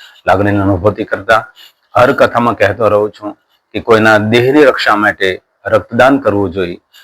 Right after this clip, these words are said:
અને દેશની રક્ષા માટે અવસર આવતા સંપૂર્ણપણે મતદાન કરવું જોઈએ.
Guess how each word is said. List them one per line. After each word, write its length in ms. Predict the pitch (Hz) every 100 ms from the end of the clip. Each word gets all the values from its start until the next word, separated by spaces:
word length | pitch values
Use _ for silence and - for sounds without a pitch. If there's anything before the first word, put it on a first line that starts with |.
| _ _ _
અને 240 | 98 95
દેશની 400 | 95 113 120 143 113
રક્ષા 340 | 104 - 95
માટે 400 | 98 92 92 - -
અવસર 380 | 110 107 123 101
આવતા 480 | 95 95 92 90 - _
સંપૂર્ણપણે 720 | - 120 135 147 139 123 117
મતદાન 420 | 101 98 95 98 101
કરવું 320 | 95 95 90
જોઈએ. 240 | 87 90